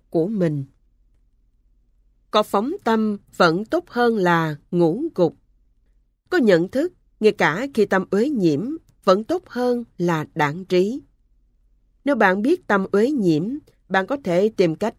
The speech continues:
chấm dứt chúng. Người không có nhận thức là người chết. Nếu tâm của bạn không trụ ở một nơi, thì nó giống như người đứng trên bãi cỏ.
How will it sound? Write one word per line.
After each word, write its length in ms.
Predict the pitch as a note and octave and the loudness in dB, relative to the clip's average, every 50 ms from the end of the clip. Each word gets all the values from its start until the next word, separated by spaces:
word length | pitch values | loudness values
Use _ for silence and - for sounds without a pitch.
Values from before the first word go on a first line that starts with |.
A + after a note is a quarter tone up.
| _ _ | _ _
chấm 240 | - F#3+ F#3 G3 G3 | 0 0 0 0 -2
dứt 180 | F#3 A3+ A3+ - - | -4 -4 -4 -4 -2
chúng. 300 | G3 F#3+ G3 G#3+ C4 E4 - _ _ _ _ _ _ _ _ _ _ _ _ _ - | -2 -2 -2 -2 -6 -10 -12 _ _ _ _ _ _ _ _ _ _ _ _ _ -6
Người 240 | - F#3+ F#3+ F#3+ F#3+ | 0 2 4 4 4
không 180 | F#3 - B3+ A#3+ | 2 2 -2 -4
có 120 | - D4 | -2 -2
nhận 340 | D4+ A#3+ G3 F3 D3 D3+ F3 | -2 0 2 2 0 0 -4
thức 220 | - B3+ D#4+ F4 _ _ _ _ _ _ - | -4 -6 -6 -6 _ _ _ _ _ _ -4
là 240 | F#3 F3+ F3+ E3 D#3 | 0 0 0 0 0
người 340 | D3 D3 D#3 E3 E3 D3+ C#3 C#3 | -2 -2 0 2 2 2 0 -2
chết. 240 | - E3 F3+ G#3 A3+ _ _ _ _ _ _ _ _ _ _ _ _ _ _ _ _ _ _ _ _ _ _ _ _ _ _ _ _ _ _ _ _ _ _ - | -4 -4 -4 -4 -6 _ _ _ _ _ _ _ _ _ _ _ _ _ _ _ _ _ _ _ _ _ _ _ _ _ _ _ _ _ _ _ _ _ _ 0
Nếu 180 | G3+ A3+ D4 - - | 2 2 2 4 0
tâm 180 | C4+ C4 C4 | -2 -2 -2
của 120 | A#3+ C4+ C4+ | -2 -4 -2
bạn 440 | G3+ F#3 E3 D#3+ D#3+ E3 F3+ F#3+ F#3 _ - | 0 2 2 2 2 0 -2 -4 -4 _ -4
không 240 | - C4 B3+ A#3 | -4 -2 -2 -2
trụ 260 | A3 - F#3 E3 E3 E3+ | -2 2 4 4 4 2
ở 140 | - F#3+ A3 | 2 0 0
một 240 | G#3+ F#3 D#3 - F3 | 2 2 0 0 0
nơi, 440 | E3+ F3+ F#3 F#3+ F#3+ F#3 F3 F3 - _ _ _ _ _ | 0 0 2 4 4 2 2 0 -2 _ _ _ _ _
thì 120 | - G#3+ F#3+ | 2 2 2
nó 120 | G3 G#3 | 4 4
giống 380 | A3+ A3 A#3 A3+ C4+ E4 E4 C4 | 2 2 2 2 2 2 -2 0
như 320 | A#3+ A#3 A#3 A3+ A3+ A3 | 2 4 6 6 4 4
người 320 | A3 G#3+ F#3 F3+ F#3 F3+ F3 | 2 -2 2 4 6 6 6
đứng 240 | F3+ G#3 C4+ E4 F#4+ | 4 4 0 0 -2
trên 180 | - A#3+ A3 G3 | 0 0 0 2
bãi 200 | F3 E3 E3 G3+ | 0 -2 -2 -4
cỏ. 460 | - - F3 D#3 D3 C#3+ F#3 A#3+ D4 | -4 -2 0 0 0 -2 -8 -12 -16